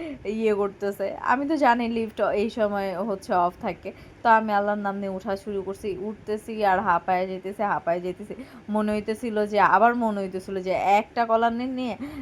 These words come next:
একটা, এক ডজন কলা নেওয়া উচিত ছিল, তাইলে হচ্ছে আমার মানে ভালো লাগতো। আর এইদিকে আমি আল্লাহর নাম নিয়ে চলে গেছি হলে।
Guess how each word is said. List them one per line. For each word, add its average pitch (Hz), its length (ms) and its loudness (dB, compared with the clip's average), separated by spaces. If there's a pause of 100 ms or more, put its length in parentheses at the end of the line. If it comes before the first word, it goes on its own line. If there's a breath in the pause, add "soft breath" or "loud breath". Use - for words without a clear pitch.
একটা, 202 500 0
এক 208 340 4
ডজন 208 400 2
কলা 196 260 2
নেওয়া 180 220 -2
উচিত 175 280 -8
ছিল, 175 220 -6
তাইলে 180 340 0
হচ্ছে 202 280 -4
আমার 175 300 2 (340 loud breath)
মানে 170 240 -6
ভালো 180 340 -4
লাগতো। 165 320 -4
আর 175 180 4
এইদিকে 202 360 -2
আমি 202 160 -2
আল্লাহর 185 300 -2
নাম 190 140 -8
নিয়ে 190 360 -8
চলে 196 240 -4
গেছি 196 240 -6
হলে। 190 380 0